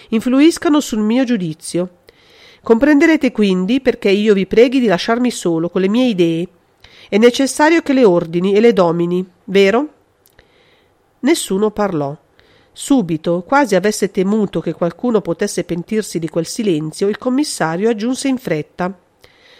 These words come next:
"Grazie, vedo che mi avete compreso. Allora." Si guardò attorno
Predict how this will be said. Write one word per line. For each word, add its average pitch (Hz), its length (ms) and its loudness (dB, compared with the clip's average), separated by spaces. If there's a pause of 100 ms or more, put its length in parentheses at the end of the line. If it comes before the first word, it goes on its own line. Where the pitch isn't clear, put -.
(120)
"Grazie, 180 600 0
vedo 254 340 0
che 262 100 -2
mi 214 80 0
avete 220 260 2
compreso. 165 720 -4 (480)
Allora." 165 480 0 (1000)
Si - 160 -6
guardò 180 320 2
attorno 165 540 -2